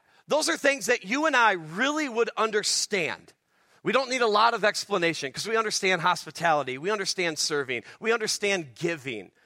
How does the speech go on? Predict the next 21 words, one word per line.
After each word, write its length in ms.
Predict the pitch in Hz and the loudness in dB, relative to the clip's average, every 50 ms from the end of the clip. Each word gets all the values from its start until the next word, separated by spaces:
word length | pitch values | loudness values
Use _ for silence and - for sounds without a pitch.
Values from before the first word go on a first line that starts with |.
| _ _ _ - - | _ _ _ -6 -4
And 160 | 165 185 180 | -4 -2 0
many 200 | 196 220 240 240 | -2 -2 -2 -2
of 100 | 214 175 | -4 -4
you 120 | 208 220 | -6 -4
have 540 | 190 - - - 220 220 254 262 247 208 185 - - _ - | -4 0 2 2 4 4 2 2 0 -4 -12 -20 -20 _ -6
that 320 | 135 196 214 214 202 - 143 | 0 2 2 2 0 -2 -2
gift. 540 | 147 196 175 117 87 - _ _ - - _ _ _ _ _ _ - - - - - | 0 0 0 0 -4 -10 _ _ -20 -20 _ _ _ _ _ _ -20 -20 -20 -20 -8
Then 300 | - 139 269 320 320 277 | 2 4 4 4 4 2
what 140 | 269 269 233 | 0 -2 0
we're 100 | 220 226 | 0 0
gonna 200 | 190 226 220 - | 2 2 2 2
unpack 580 | 208 214 190 - - - - 269 269 285 - - | 2 0 -2 -2 -2 2 4 6 6 4 2 0
today, 480 | - 233 202 156 - 156 147 135 147 170 | 0 0 0 0 0 0 2 2 2 0
'cause 200 | - 226 165 147 | -2 -4 -4 -2
these 280 | 185 247 269 254 262 | -2 -2 -2 -2 -4
are 40 | 277 | -6
the 120 | 233 247 | -8 -10
gifts 320 | 214 160 185 202 180 - - | -4 -2 -2 -2 -2 -2 -2
that 240 | 185 175 165 - - | -2 -2 -2 -2 -6
confuse 720 | 185 185 180 170 - - - 208 202 202 202 196 - - | -6 -6 -6 -10 -14 -18 -12 -10 -8 -8 -6 -6 -6 -8
people, 460 | - - 143 120 - - - - - | -8 -10 -12 -12 -10 -12 -16 -16 -18